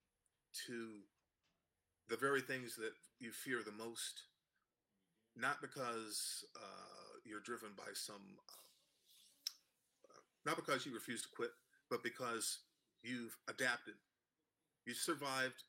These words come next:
and you've got new tricks up your sleeve. You've got new strategies, new tactics, and you're gonna try again to blast through this problem, uh, uh,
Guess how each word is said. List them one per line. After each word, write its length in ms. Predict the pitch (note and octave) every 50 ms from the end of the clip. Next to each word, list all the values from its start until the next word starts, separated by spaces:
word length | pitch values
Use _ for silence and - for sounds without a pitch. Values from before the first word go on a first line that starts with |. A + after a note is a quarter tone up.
| _ -
and 160 | A#2+ A2+ A2+
you've 200 | A2+ A#2 A2+ -
got 160 | - B2 A#2+ A#2 - -
new 140 | C3+ C#3 C3+
tricks 300 | - - D#3+ - - B2
up 60 | G#2 -
your 80 | G#2 F#2+
sleeve. 380 | - - G#2 G2 G2 G2 G#2 - - - _ - _ _
You've 100 | - A2+
got 160 | - A2+ A2 A#2
new 100 | B2 A#2
strategies, 600 | - - A#2+ A#2+ A#2 A2+ G#2+ G#2+ A2 G#2+ F#2+ -
new 100 | A#2+ B2+
tactics, 720 | - - B2 G#2 G2 F#2 - - - - - - - - - _ _ _ _ _ _ _ _ -
and 100 | - A2
you're 100 | A#2 A#2+
gonna 180 | A#2+ A2+ A2+ G#2+
try 260 | - B2 A2 A2 G#2+
again 400 | G#2+ G#2 G#2+ G#2 G2+ G2+ G2+ G2+ _ _ _ _ _ _ _ _ _ _ _ _ _ _ -
to 100 | - A#2
blast 420 | - A2+ A#2+ A#2+ A#2 A2 - -
through 220 | - A#2+ A2+ G#2+ G2 F#2+
this 440 | G2+ G2 - - - - - - - - -
problem, 380 | - A2+ A2 G#2+ G2 G2+ G#2 - - - -
uh, 260 | F#2+ G2 F2+ F2+ F#2 - _ _ _ _ _ _ _ _ _ _ _ _ _ _ _ _ _ _ _ _ _ _ _ _ _ _ _ _ _ -
uh, 280 | - - - - F2